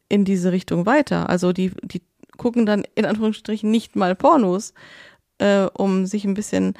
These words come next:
Inspo zu holen. Und sie sagte, sie sitzen bei mir in der, äh, in der Therapiesitzung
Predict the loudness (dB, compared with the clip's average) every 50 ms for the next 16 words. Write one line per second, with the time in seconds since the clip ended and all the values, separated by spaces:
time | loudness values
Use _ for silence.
0 | -14 -20 -20 -20 _ _ 0 0 0 0 -2 -4 -4 -2 -4 -6 -4 -2 -2 0
1 | 2 2 2 2 0 0 0 -2 -2 -2 -4 -4 -4 -2 -4 -4 -6 -2 -2 0
2 | 0 0 0 0 0 0 0 0 0 -2 -4 -8 -16 -20 -20 _ _ _ -4 0
3 | 0 2 2 2 0 0 0 -2 -4 -4 -6 _ -8 -6 -4 -4 -4 -6 -6 -4
4 | -4 -4 -4 -4 -4 -6 -6 -6 -6 -6 -4 -4 -4 -4 -6 -12 -14 _ -8 -4
5 | -4 -4 -4 -4 -6 -6 -6 -6